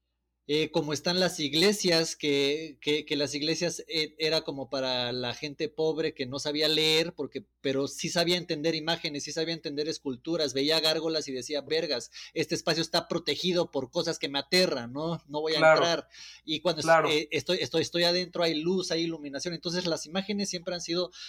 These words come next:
Speaker 1: como más poderosas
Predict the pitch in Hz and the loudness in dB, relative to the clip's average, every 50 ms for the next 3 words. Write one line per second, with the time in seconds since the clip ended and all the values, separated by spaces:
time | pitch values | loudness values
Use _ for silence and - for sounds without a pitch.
0 | - - - - _ _ _ 156 147 143 143 143 143 139 139 143 - - 147 139 | -18 -20 -20 -20 _ _ _ -6 -4 -2 -2 0 0 2 0 0 -2 -8 -12 -14
1 | 135 135 135 135 139 139 139 135 135 139 143 160 170 165 - - 190 180 165 151 | -12 -12 -12 -12 -12 -12 -12 -12 -14 -6 -2 -2 -2 -2 -2 -2 -2 0 2 2
2 | 143 143 147 151 - 190 220 277 - - - | 2 2 0 -2 -2 -4 -4 -4 -8 -12 -14